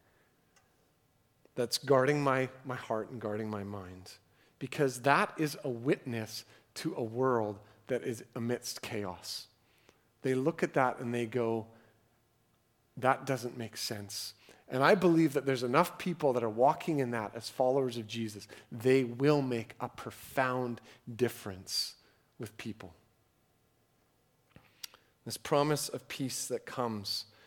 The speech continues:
from the releasing of worry and anxiety in prayer and intercession, it says there. Not, not through social media, not through conversations with others. That's, that's not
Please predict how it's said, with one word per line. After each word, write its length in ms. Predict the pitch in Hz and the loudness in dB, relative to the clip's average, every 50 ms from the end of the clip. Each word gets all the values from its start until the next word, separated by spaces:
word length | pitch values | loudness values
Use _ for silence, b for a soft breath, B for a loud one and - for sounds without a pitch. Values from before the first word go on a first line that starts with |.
| b b b b b | b b b b b
from 240 | - - 123 117 117 | -8 -6 -4 -2 -2
the 80 | 113 | -2
releasing 460 | 110 110 107 113 123 127 - - 131 107 | -2 -2 -2 -2 -4 -4 -4 -6 -6 -6
of 180 | 95 95 104 | -6 -6 -2
worry 400 | 117 127 135 135 135 135 139 131 | 2 4 6 6 6 4 4 0
and 120 | - 123 113 | -2 -6 -6
anxiety 680 | 107 101 98 - 110 107 113 117 113 104 107 98 92 - b b b b b b b b | -6 -6 -4 -4 -2 -2 0 -2 -2 -2 -4 -6 -8 -10 b b b b b b b b
in 160 | 113 101 107 | -10 -10 -10
prayer 600 | - - - 131 123 123 123 123 120 123 120 B B B B B B B - | -10 -4 0 4 4 4 6 4 2 0 -2 B B B B B B B -8
and 140 | 113 107 | -4 -4
intercession, 720 | 110 107 - - 104 - - 120 107 - - - 113 98 92 95 107 | -4 -4 -6 -8 -6 -6 -4 -4 -6 -6 -8 -8 -8 -10 -12 -14 -18
it 120 | - - - | -18 -14 -8
says 300 | - 113 101 95 95 95 | -6 -6 -6 -6 -10 -10
there. 240 | 101 95 95 95 _ b b b b b b | -10 -10 -10 -12 _ b b b b b b
Not, 500 | 101 117 139 135 135 175 - - - - - b b b b b b - | -4 -2 -2 0 0 -2 -2 -2 -8 -8 -10 b b b b b b -8
not 400 | 120 123 135 143 165 - - - | 0 2 4 4 4 4 0 -8
through 120 | - 165 | -8 -6
social 380 | - - 170 156 139 - - 143 | -4 0 0 0 0 0 -2 -2
media, 480 | 127 120 117 117 113 117 113 117 113 117 B B B B B B 110 | 0 0 0 2 2 0 0 -2 -4 -8 B B B B B B -2
not 380 | 113 123 127 139 147 - - | 2 4 4 4 4 2 -4
through 80 | - 156 | -8 -6
conversations 720 | - - 151 139 139 139 - - 139 127 123 - 123 110 | 0 2 2 2 2 0 2 4 2 2 2 0 -6 -6
with 140 | 123 110 - - | -6 -8 -4 -4
others. 300 | 110 101 107 104 104 98 | -4 -2 -2 -4 -4 0
That's, 280 | 113 135 156 - - | 2 2 2 2 0
that's 300 | - - 139 156 160 - | 0 2 2 2 2 2
not 480 | - 139 135 143 143 143 151 147 - | -2 0 2 4 6 6 6 4 2